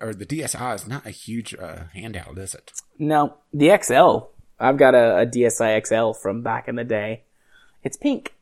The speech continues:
Speaker 2: Uh, that thing's got a nice size screen on it, but,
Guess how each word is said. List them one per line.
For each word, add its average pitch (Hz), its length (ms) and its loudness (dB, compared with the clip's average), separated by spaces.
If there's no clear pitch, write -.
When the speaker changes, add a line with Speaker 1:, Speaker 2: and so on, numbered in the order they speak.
Speaker 2:
Uh, 123 360 2
that 175 180 4
thing's 127 200 0
got 104 280 2
a 131 80 -4
nice 120 260 -2
size 113 220 -2
screen 110 260 -8
on 110 180 -8
it, 120 160 -10
but, 101 320 -4